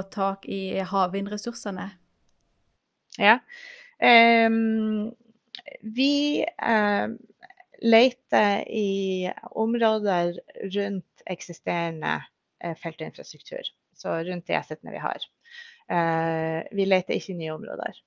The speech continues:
Speaker 2: eh, på norsk sokkel. Mm, det, det valget tok vi allerede i fjor.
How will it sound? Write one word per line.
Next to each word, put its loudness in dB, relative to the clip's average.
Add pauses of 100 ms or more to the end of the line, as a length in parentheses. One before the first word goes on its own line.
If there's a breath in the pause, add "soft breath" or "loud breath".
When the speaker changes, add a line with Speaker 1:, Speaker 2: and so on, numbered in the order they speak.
(1200 loud breath)
Speaker 2:
eh, -6
på -12
norsk -10
sokkel. -20 (200)
Mm, -12 (140)
det, -6
det -4
valget -8
tok -10
vi -8
allerede -8
i -12
fjor. -12